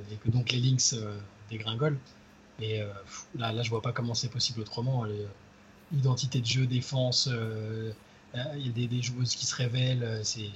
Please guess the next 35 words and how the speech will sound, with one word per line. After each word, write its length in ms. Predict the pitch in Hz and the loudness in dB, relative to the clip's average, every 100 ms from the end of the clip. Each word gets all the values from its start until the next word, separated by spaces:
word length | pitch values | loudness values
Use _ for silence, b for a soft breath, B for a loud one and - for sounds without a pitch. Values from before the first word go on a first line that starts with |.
| 101 | -8
c'est 180 | - - | -10 -8
difficile 300 | - 117 127 | -4 0 0
de 80 | |
mettre 160 | 117 117 | 0 -2
quelqu'un 240 | 113 107 | -4 -2
d'autre 240 | 117 123 117 | 0 0 0
à 20 | |
l'heure 100 | 110 | -2
actuelle. 280 | 107 - 143 | -2 -2 -2
Il 40 | 117 | -2
y 40 | |
a 40 | |
pas... 160 | 101 110 | -4 -2
Parce 360 | 107 107 - - | 0 -2 -2 4
que 240 | 170 165 - - - | 8 8 4 -14 -8
Kloppenberg, 520 | - 131 139 135 147 139 | -2 2 4 6 6 4
c'est, 180 | 127 123 | 2 2
oui, 120 | 170 117 - | 0 -2 -4
Seattle, 460 | - 117 110 135 117 | 0 0 2 2 0
euh, 300 | 107 104 104 101 - - - | 0 -4 -6 -10 -16 -20 -6
qui 60 | |
a 40 | 107 | 0
racolé 320 | 117 127 120 | 2 2 0
en 80 | 120 | 0
tête 180 | 120 113 | -2 -4
de 80 | |
la 100 | 113 | -2
ligue, 200 | 123 160 123 B B B - | 4 4 4 B B B -10
euh, 140 | 117 107 | -4 -4
au 20 | |
final, 420 | 104 123 143 147 | 0 4 6 6
euh, 140 | 123 113 | 4 0
il 460 | 110 110 110 107 | -4 -6 -8 0
a 60 | 113 | 0
repris 320 | 113 113 139 | 0 -4 -2